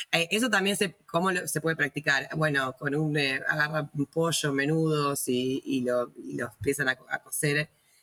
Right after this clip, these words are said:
a distancia, mirando el teléfono. Bueno, es un ejercicio que, mm, uno de los médicos con el que, con el que trabajamos eso, que, que es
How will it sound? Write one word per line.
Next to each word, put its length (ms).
a 100
distancia, 640
mirando 320
el 140
teléfono. 560
Bueno, 260
es 240
un 100
ejercicio 640
que, 420
mm, 140
uno 180
de 60
los 160
médicos 340
con 120
el 100
que, 160
con 180
el 60
que 80
trabajamos 480
eso, 260
que, 340
que 120
es 220